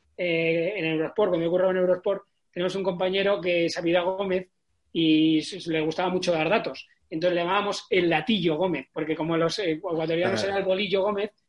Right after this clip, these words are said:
Speaker 1: nosotros le llamábamos, que es comentarista de tenis, eh, el Latillo Gómez. Entonces, el Bolillo Gómez ya le teníamos como mucho cariño, pero es que el Bolillo lo hizo muy bien con Ecuador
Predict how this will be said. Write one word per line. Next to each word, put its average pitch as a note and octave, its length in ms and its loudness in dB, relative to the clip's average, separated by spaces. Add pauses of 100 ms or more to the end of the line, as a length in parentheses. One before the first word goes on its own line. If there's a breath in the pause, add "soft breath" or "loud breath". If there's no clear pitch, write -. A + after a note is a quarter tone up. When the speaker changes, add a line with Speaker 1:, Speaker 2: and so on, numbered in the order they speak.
(260)
Speaker 1:
nosotros E3+ 300 -2
le F3+ 60 6
llamábamos, F3+ 760 0
que D#3+ 100 -6
es - 60 -6
comentarista D#3+ 440 -4
de D#3+ 60 -4
tenis, E3 300 -4 (480 loud breath)
eh, D#3+ 800 0
el D#3 380 -6
Latillo E3 360 -2
Gómez. F#3+ 200 0
Entonces, E3+ 340 0
el E3 120 0
Bolillo F#3+ 280 2
Gómez G#3 200 4
ya G#3+ 80 8
le G#3+ 40 4
teníamos G3+ 340 2
como F3+ 160 -2
mucho F#3+ 360 -2
cariño, F#3 340 0
pero D#3 140 0
es D#3 80 -2
que F#3 240 -2
el E3 80 -6
Bolillo E3+ 320 2
lo F#3+ 80 2
hizo G#3 440 2
muy G3+ 200 0
bien G#3 240 4
con F3 140 2
Ecuador G#3+ 520 2